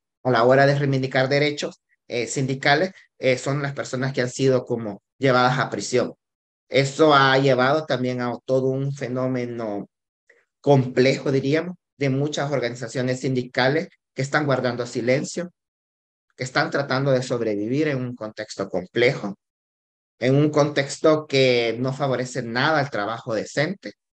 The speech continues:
con un retroceso de derogación de muchas leyes y también con un contexto centroamericano muy similar,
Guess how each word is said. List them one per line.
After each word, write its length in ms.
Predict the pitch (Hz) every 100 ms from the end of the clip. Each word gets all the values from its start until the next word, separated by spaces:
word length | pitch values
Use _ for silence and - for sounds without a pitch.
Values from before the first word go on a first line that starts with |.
| _ _ _
con 140 | - 131
un 120 | 139
retroceso 640 | 143 139 123 127 135 143 123
de 180 | 117
derogación 520 | 117 113 107 104 127 123
de 100 | 127
muchas 520 | 139 175 151 113 - _ _
leyes 720 | - 131 139 151 202 196 - _ _ _ _ _ _ -
y 160 | 151 151
también 360 | 143 139 147
con 140 | 151 156
un 80 |
contexto 680 | 156 143 139 131 - 170 156
centroamericano 920 | 143 143 143 131 123 113 - 135 151
muy 240 | 143 160 170
similar, 640 | - 127 120 113 147 185